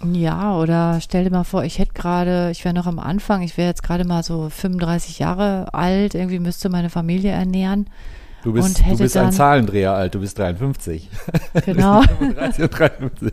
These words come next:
Speaker 2: ja. Ach, sorry.
Speaker 1: Also dann wär ich wahrscheinlich wesentlich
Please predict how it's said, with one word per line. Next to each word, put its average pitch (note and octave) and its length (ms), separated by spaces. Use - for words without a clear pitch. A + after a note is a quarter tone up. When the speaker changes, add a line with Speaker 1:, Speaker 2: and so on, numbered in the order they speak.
Speaker 2:
ja. G#2+ 120
Ach, F#2+ 120
sorry. - 200
Speaker 1:
Also F#3 180
dann G3 720
wär F3+ 240
ich G3+ 100
wahrscheinlich F#3 560
wesentlich F#3 880